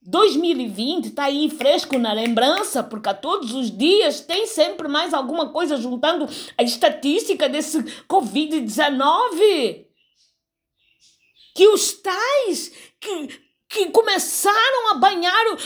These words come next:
a, a igreja e todo mundo com os oito passos para, com os vinte passos para, que o homem por si só se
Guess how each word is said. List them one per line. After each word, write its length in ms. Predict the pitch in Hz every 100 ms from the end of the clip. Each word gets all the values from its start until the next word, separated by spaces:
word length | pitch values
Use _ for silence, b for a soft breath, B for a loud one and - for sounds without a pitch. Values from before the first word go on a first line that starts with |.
| B
a, 220 | 339 370
a 80 | 381
igreja 680 | 359 233 359 392 494 466 370
e 80 | 392
todo 260 | 466 453
mundo 920 | 440 370 480 605 605 466 466 320 - -
com 300 | - 453 403
os 100 | 349
oito 300 | 330 508 494 -
passos 500 | - 494 - 466 -
para, 500 | - 381 494 587 403
com 160 | 453
os 80 | 403
vinte 300 | 285 539 539
passos 540 | 494 - 508 - 523 -
para, 540 | - 427 494 622 480 B B
que 100 | -
o 120 | 480
homem 400 | 392 523 571 523
por 140 | 480 494
si 200 | - 539
só 220 | - 480
se 140 | 523